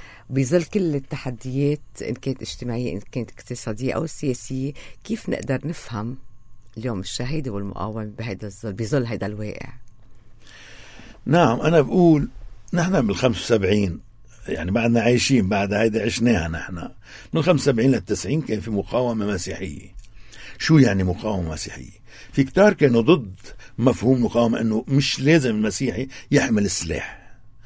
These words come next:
Speaker 2: لأنه المسيح بيقول: "لا تقاوموا الشرير". طب نحن اليوم صرنا بمجتمع مستقر وعنده تاريخ وأرض وتراث وحضارة وقديسين.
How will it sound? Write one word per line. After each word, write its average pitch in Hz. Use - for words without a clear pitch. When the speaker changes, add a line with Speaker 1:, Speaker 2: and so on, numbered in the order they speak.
Speaker 2:
لأنه 117
المسيح 110
بيقول: 101
"لا 104
تقاوموا 92
الشرير". -
طب 92
نحن 123
اليوم 135
صرنا 135
بمجتمع 107
مستقر 131
وعنده 117
تاريخ 131
وأرض 151
وتراث 139
وحضارة 151
وقديسين. 202